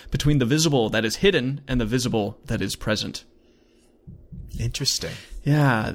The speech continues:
Speaker 1: a conflict between the visible that is hidden and the visible that is present. That's a way of describing my feeling every time I see Boyega.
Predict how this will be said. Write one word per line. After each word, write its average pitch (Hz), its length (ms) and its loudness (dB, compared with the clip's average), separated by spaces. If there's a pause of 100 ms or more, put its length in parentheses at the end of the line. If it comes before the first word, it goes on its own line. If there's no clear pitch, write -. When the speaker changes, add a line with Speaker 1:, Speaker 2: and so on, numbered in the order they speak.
Speaker 1:
a 143 60 2
conflict 175 640 0
between 151 380 0
the 117 80 0
visible 143 380 2
that 120 120 0
is 127 140 0
hidden 139 360 2
and 120 140 2
the 110 60 2
visible 117 460 0
that 110 180 0
is 113 100 -4
present. - 560 -4
That's 139 300 -2 (240)
a - 80 4
way 151 180 6
of 127 140 2
describing 127 560 0
my 113 120 2
feeling 113 520 0
every 117 260 0
time 107 320 0
I 110 60 2
see 113 200 2
Boyega. 101 580 0